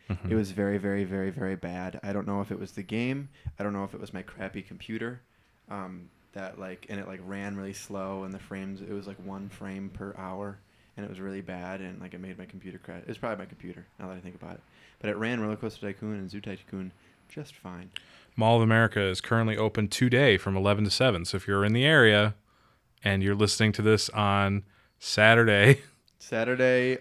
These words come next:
Speaker 2: August seventeenth, twenty eighteen,
Speaker 1: <laughs>
Speaker 2: when we're recording this.
Speaker 1: Twenty eighteen.
Speaker 2: What is today?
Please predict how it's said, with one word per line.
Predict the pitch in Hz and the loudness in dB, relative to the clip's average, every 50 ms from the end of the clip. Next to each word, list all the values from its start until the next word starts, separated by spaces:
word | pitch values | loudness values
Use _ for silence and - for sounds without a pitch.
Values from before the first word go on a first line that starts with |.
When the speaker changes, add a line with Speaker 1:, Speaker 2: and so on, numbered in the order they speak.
| _ _ - | _ _ -4
Speaker 2:
August | 120 113 117 117 120 117 120 110 - - - - - _ _ _ _ _ _ _ - - | -2 0 0 0 0 0 -2 -4 -6 -12 -20 -20 -20 _ _ _ _ _ _ _ -20 -20
seventeenth, | - - 120 113 107 110 110 - - 117 110 113 110 - - - | -10 -4 -4 -2 -2 -4 -6 -6 -4 -2 -2 -2 -2 -4 -8 -12
twenty | - 113 110 107 110 110 - 107 | -6 -4 -2 0 0 0 0 -2
eighteen, | 107 107 - - - 110 98 98 98 95 101 104 - _ _ _ _ _ _ _ _ _ _ _ - | -2 -4 -4 -6 -6 -4 -4 -4 -4 -6 -6 -10 -12 _ _ _ _ _ _ _ _ _ _ _ -8
Speaker 1:
<laughs> | - - _ _ _ _ _ _ - | -8 -8 _ _ _ _ _ _ -14
Speaker 2:
when | - 110 104 110 | -10 -8 -6 -6
we're | 113 110 110 | -4 -4 -4
recording | 107 107 - - 104 101 104 101 104 | -6 -6 -6 -4 -4 -4 -4 -4 -6
this. | 107 107 107 110 - | -6 -6 -4 -2 -2
Speaker 1:
Twenty | - - - 120 - - - | -2 0 0 -2 -2 -2 -2
eighteen. | - 113 110 - - - - - 131 117 - _ _ _ _ _ _ - - - 123 | -2 -2 -2 -2 -4 -4 -2 0 0 0 -2 _ _ _ _ _ _ -12 -6 -2 2
Speaker 2:
What | 123 147 180 | 4 4 6
is | 180 139 - - | 4 2 0 -2
today? | 113 95 92 95 95 101 101 | -8 -8 -8 -10 -12 -16 -18